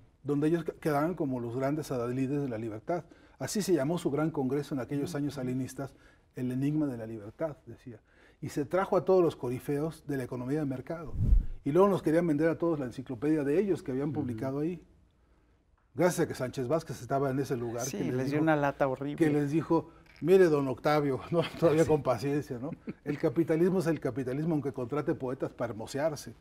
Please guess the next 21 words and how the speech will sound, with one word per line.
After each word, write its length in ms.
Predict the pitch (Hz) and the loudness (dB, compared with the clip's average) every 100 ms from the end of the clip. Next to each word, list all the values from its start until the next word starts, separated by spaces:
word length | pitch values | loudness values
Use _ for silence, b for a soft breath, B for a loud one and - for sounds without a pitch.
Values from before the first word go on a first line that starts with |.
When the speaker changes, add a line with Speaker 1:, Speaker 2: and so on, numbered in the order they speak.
| b b b b - | b b b b -4
Speaker 1:
¿no? 200 | 123 - - - - - | 0 2 0 -14 -8 4
Tres, 280 | 214 220 - | 6 6 0
cuatro 320 | 180 185 185 | 0 2 0
frases 440 | 160 143 175 156 | 2 0 -2 -8
que 160 | - 147 | -6 -4
fueron 220 | 170 180 | 0 2
de 60 | 170 | 2
un 80 | 185 | 0
poderío 420 | - 123 143 165 | 0 0 0 0
simbólico 560 | 170 139 131 127 123 127 | -2 -2 -2 -4 -6 -4
que 100 | 147 | -2
les 160 | 135 | -2
destruyó 680 | 135 - - 135 127 135 185 | -4 -6 -8 -6 -4 -4 -4
el 100 | 214 | -4
escenario. 460 | 131 123 120 156 139 | -6 -6 -6 -4 -6
Speaker 2:
Ujú. 40 | 110 | -6
Speaker 1:
Los 100 | - | -6
tipos 280 | - 165 | -6 -6
se 100 | - 120 | -8 -10
quedaron 360 | 113 135 165 B B B B - | -8 -6 -8 B B B B -12
cimbro-, 420 | - 131 131 | -6 -4 -4